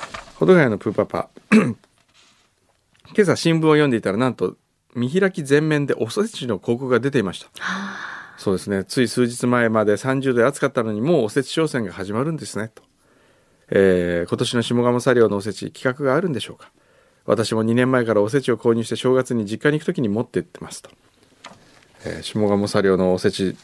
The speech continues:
Speaker 1: ぜひお願いします。今年からは、
Speaker 2: 何があるんでしょうか？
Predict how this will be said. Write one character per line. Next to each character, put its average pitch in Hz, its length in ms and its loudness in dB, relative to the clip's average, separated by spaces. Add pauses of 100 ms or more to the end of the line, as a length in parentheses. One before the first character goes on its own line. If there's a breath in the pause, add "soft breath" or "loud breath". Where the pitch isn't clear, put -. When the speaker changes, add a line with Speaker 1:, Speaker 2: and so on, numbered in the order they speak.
(260)
Speaker 1:
ぜ 135 240 2
ひ 113 180 -2 (420)
お 135 60 -10
願 101 100 2
い - 20 4
し 95 80 -4
ま 92 100 -2
す。 - 260 -10 (1080)
今 110 100 -4
年 113 160 4
か 117 100 2
ら 107 80 4
は、 90 220 -2 (1000)
Speaker 2:
何 156 260 2
が 139 260 -4
あ 143 60 -8
る 143 80 -6
ん 143 40 -4
で 139 80 -4
し - 80 -8
ょ - 40 -6
う - 20 -16
か？ - 160 -10